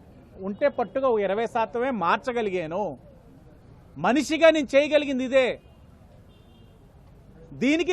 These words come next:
మీరు అందరూ కలిసి రండి, మీ బాధ్యతలు మీరు నిర్వర్తించి మాకు తెలియచేయండి, సరి చేద్దాం, అందరూ కూడా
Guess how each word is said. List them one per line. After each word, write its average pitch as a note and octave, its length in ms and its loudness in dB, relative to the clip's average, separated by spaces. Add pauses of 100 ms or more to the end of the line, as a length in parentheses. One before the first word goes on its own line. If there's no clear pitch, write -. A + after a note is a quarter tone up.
మీరు C#4+ 160 4
అందరూ C#4 220 2 (100)
కలిసి C4 340 0
రండి, A#3+ 360 2 (1300)
మీ B3+ 80 2 (140)
బాధ్యతలు C#4 460 2
మీరు C#4+ 160 2
నిర్వర్తించి C4+ 580 -2
మాకు - 200 -2
తెలియచేయండి, A#3 540 -2 (100)
సరి G3+ 260 -2
చేద్దాం, G3 380 0 (640)
అందరూ A#3 340 0 (100)
కూడా A#3+ 140 0